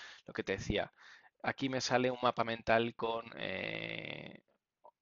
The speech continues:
ocho brazos que salen sobre quién creó el seo, quién es Park Seo-yeon, quién es Han Se-yeon. Como ves, hay muchas búsquedas relacionadas con,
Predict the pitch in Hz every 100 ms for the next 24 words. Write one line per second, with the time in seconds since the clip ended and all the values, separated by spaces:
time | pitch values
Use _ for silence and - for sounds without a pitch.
0 | _ 143 - 139 131 131 123 120 117 127
1 | 131 135 127 - 113 - 113 113 120 117
2 | 113 110 107 _ _ - 139 139 131 117
3 | - _ _ _ - 120 117 117 107 -
4 | 139 135 127 - _ - 139 135 120 -
5 | - - 117 - - - 120 - - 123
6 | 123 117 117 131 - - - - - -
7 | 139 131 - - - - 123 113 - -
8 | 123 - 135 - 139 127 120 120 - -
9 | - - - - _ - - - 123 127
10 | 139 151 143 131 139 127 135 - 139 131
11 | 120 107 110 110 107 113 - 113